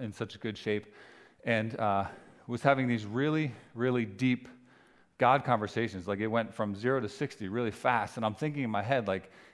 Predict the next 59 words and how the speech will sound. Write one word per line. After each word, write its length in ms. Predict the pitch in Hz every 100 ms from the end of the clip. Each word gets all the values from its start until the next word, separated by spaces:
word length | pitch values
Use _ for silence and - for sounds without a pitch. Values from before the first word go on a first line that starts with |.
| -
if 100 | 117
this 240 | 147 -
is, 160 | 160 131
like, 300 | 117 104 - -
you 100 | 131
know, 120 | 107
fantasy 640 | 104 - 123 131 127 131 123
pastoring, 760 | - 104 127 - 170 214 254 - - -
like, 220 | 120 113
I'm 160 | - 127
hitting, 300 | 101 143 113
I'm 120 | 120
getting 200 | 127 123
points 400 | 113 175 185 -
here, 220 | 95 - -
you 80 | 110
know, 160 | 107 117
like, 140 | 101 - - -
I'm 140 | 127 131
doing 220 | 156 147
really 260 | 135 139 123
well. 280 | 143 120
So 160 | 95 123
I 20 |
was, 120 | 120
like, 80 | 117
really 260 | 110 143 180
happy 340 | 143 156 160
with 180 | 117 110
it. 200 | 110 - - - - _ -
And 80 | 127
it 60 |
felt 200 | 135 151
like 140 | 131 127
God 200 | 139 135
was 100 | 123
kind 200 | - 123
of 120 | 113
ordaining 480 | 120 117 120 135 123
this 240 | 107 -
conversation. 760 | - 120 110 104 - 127 123 104
I 60 | 98
was 120 | 95
like, 220 | 87 -
"Yes, 360 | - - - -
you 100 | 113
know, 100 | 110
like, 140 | 98
this 140 | 104 127
is 100 | 104
really 300 | 95 110 107
good." 180 | 107 131
And 120 | 101
they 40 |
were 80 | 101
talking 320 | - 123 117
about 260 | 127 117 113
things, 280 | 127 120 113
and 140 | 104